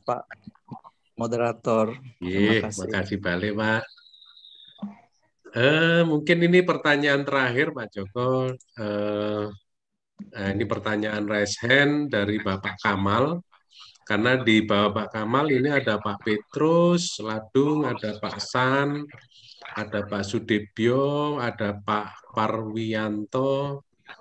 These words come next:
Speaker 2: dan kemudian terakhir tadi yang belum saya sempat ini dari Pak Busta-, dari Pak Rudi Hermawan dan Pak Bustami.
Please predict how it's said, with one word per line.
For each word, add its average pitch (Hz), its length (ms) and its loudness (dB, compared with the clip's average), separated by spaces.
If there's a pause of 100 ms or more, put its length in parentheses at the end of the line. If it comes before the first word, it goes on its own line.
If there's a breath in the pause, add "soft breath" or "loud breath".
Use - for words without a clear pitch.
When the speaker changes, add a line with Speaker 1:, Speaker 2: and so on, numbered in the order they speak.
(260)
Speaker 2:
dan 107 320 2
kemudian 117 560 2
terakhir 131 640 0
tadi 139 400 0
yang 131 160 0
belum 113 240 -4
saya 107 480 -4
sempat 107 400 -6
ini 127 240 0
dari 104 320 2
Pak 95 240 -6
Busta-, 104 400 -4 (320)
dari 104 240 2
Pak 110 240 -2
Rudi 101 320 4
Hermawan 104 560 0
dan 101 240 -2
Pak 101 240 -10
Bustami. 95 480 -4